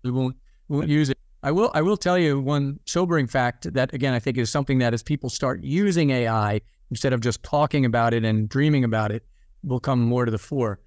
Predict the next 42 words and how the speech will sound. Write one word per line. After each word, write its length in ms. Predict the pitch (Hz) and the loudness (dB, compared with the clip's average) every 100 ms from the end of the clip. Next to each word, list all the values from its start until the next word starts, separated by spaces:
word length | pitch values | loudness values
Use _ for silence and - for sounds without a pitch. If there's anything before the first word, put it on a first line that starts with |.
| _ _ _ _ - | _ _ _ _ -2
It 120 | 190 | 2
is 200 | 190 131 | 2 2
never 600 | 151 170 233 160 120 120 _ - - | 2 4 2 0 -2 -6 _ -20 -6
going 260 | 170 190 165 | 0 2 2
to 80 | 131 | 0
be 100 | 117 | -2
possible 640 | - 110 107 113 110 110 - - | 0 0 0 -4 -4 -6 -10 -12
to 120 | - 143 | -4 -2
cite 380 | - 165 151 | 0 2 0
the 100 | - | -2
specific 520 | 113 127 - 151 139 - | -6 -4 -2 0 0 -4
source 500 | - 156 120 107 - - - - | -2 2 2 -2 -8 -18 -16 -4
for 260 | 156 143 | 0 2
a 40 | 123 | 0
specific 540 | - 127 135 120 110 | -2 -2 -2 -2 -4
fact. 460 | - 113 - - - - - - | -2 -2 -4 -14 -20 -20 -20 -12
However, 520 | - 156 190 135 - - | -2 0 2 0 -4 -4
you 160 | 139 | -2
can, 340 | - 185 214 151 | -2 0 2 2
and 120 | 127 | 2
we 120 | 151 | 0
do, 380 | 139 196 139 131 - - | 2 2 0 -4 -14 -12
cite 340 | - 143 143 | -2 0 0
the 80 | 123 | -4
sources 440 | - 143 127 143 | -2 -2 -2 -2
that 140 | 120 123 | 0 -2
it's 140 | 110 | -2
drawn 300 | - 127 123 | -2 0 0
from 340 | 117 151 190 202 - - - | 0 0 0 -2 -10 -20 -6
and 340 | 123 123 123 | -2 0 0
the 60 | 120 | 0
chunks 500 | - 156 147 - - | 0 0 0 -4 -6
and 180 | - 131 | -2 0
the 60 | 120 | 2
vectors 460 | 143 147 151 139 | 0 0 0 0
and 100 | 127 | 0
the 60 | 120 | -2
pieces 400 | 117 151 - 131 | 0 0 0 -2
that 140 | 123 120 | -2 0
are 60 | |
being 220 | 123 127 | 0 0
used. 400 | 117 127 175 196 | 0 0 0 -2